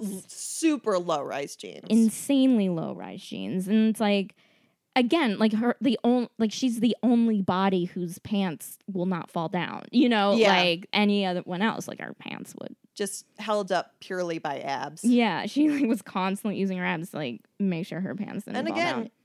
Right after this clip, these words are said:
Speaker 1: because, you know, you had to <laughs> wear that decorative belt, so it's,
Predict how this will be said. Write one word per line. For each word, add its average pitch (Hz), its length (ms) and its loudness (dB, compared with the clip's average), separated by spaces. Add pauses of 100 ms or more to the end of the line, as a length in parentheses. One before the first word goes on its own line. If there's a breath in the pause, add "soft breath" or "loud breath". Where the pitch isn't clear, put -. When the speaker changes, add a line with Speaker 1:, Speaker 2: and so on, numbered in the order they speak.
Speaker 1:
because, 202 540 -8
you 220 100 -8
know, 170 380 -8
you 202 100 -8
had 175 220 -6
to 220 80 -12
<laughs> 196 60 -14
wear 190 160 -10
that 208 200 -10
decorative 190 480 -8
belt, 208 300 0
so 196 100 -8
it's, - 160 -14